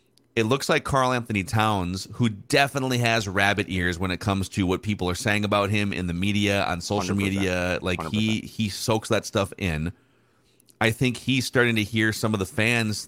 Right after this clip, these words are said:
Speaker 1: you know, "Hey, dude, dude, it's been sixteen weeks. Where are you, guy? This team is a half game up on the twelve seed right now in the West. They're just,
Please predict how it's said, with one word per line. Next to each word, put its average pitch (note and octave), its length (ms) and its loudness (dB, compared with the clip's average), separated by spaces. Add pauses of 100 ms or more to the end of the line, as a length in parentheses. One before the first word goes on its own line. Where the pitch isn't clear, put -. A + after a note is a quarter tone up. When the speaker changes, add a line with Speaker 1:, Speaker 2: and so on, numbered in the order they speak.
Speaker 1:
you F#2+ 120 -4
know, G2 80 0
"Hey, C3+ 140 0
dude, A#2 360 0
dude, D3 160 2
it's B2 140 -4
been C3+ 180 0
sixteen - 840 -2
weeks. E4+ 340 -4
Where F3+ 220 2
are F#3+ 140 4
you, A3 200 -4
guy? B2+ 440 4
This E3+ 180 -2
team G3 240 -2
is D#3+ 160 0 (560)
a C3+ 100 6
half D#3+ 380 2
game F3 240 0
up F#3 220 4
on C3+ 140 2
the B2+ 100 2
twelve A3+ 540 0
seed C3+ 320 0
right B2+ 220 4
now B2 260 2
in A#2 200 -2
the A2 80 2
West. A#2 180 2
They're C#3+ 140 2
just, C#3 220 -2